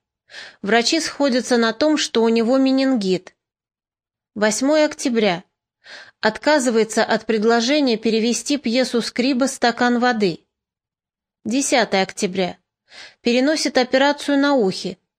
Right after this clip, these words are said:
которое он повредил, упав во время прогулки во дворе Уонсфордской тюрьмы. Врачи сулят полное выздоровление. Двадцать пятое октября. В Лондоне в театре Роялти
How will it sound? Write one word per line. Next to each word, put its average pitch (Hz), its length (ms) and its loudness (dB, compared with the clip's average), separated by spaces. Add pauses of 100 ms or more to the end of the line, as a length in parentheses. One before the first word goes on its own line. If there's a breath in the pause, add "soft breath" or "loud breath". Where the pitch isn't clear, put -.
которое 214 440 2
он 208 240 0
повредил, 220 720 0
упав 202 420 0
во 208 120 4
время 208 280 2
прогулки 214 560 0
во 196 140 2
дворе 214 400 2
Уонсфордской 240 800 0
тюрьмы. 247 460 0 (600)
Врачи 208 400 0
сулят 254 420 0
полное 240 400 2
выздоровление. 226 880 0 (1120 loud breath)
Двадцать 302 480 -2
пятое 254 380 2
октября. 226 560 -2 (640 loud breath)
В 208 120 -4
Лондоне 240 520 2
в - 80 -10
театре 254 440 2
Роялти 233 680 2